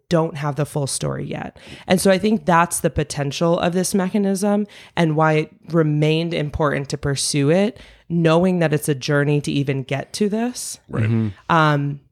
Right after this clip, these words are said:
Speaker 1: and I, you know, am I disappointed that Burlington isn't in a place to actually invest in alternative public safety structures? Yeah.
Speaker 2: Of course.
Speaker 1: Would I want us to defund the police? Yes.
Speaker 2: Yeah.
Speaker 1: Am I fighting for the things? Yes. But I also am reading the room.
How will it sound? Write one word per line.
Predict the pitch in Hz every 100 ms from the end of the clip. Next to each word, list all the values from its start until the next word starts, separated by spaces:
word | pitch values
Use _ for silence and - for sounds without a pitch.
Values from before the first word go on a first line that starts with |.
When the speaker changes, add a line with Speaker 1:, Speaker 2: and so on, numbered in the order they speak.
| _ -
Speaker 1:
and | 180
I, | 175 170 165 -
you | 202
know, | 180 147
am | 160
I | 156 156
disappointed | 160 160 - 139 139 175 175
that | 151 143
Burlington | 143 139 135 139
isn't | 131 131 135
in | 143
a | 165
place | - 180 175 170 -
to | 160 139 135 - 143
actually | 131 - - 160 156 151
invest | 143 127 131 135 -
in | 139
alternative | 135 - 143 127 123 123 -
public | 147 127 131
safety | - 131 127 170
structures? | 160 - 185 - 214 220 208 -
Yeah. | 165 262 202 143
Speaker 2:
Of | -
course. | 95 87 - -
Speaker 1:
Would | 139 160
I | 156 147
want | 131 135 139 147
us | 170 -
to | 202
defund | 208 202 208
the | 214
police? | - 233 247 - - -
Yes. | 185 285 165 -
Speaker 2:
Yeah. | 78 - - 165
Speaker 1:
Am | 185
I | 180
fighting | - 147 139 165 196
for | 220
the | 240
things? | 214 233 240 240 -
Yes. | 180 180 - - - - - _ -
But | 180
I | 165 -
also | - 170 175 175
am | 156 143
reading | 143 135 127
the | 120
room. | 127 123 151 156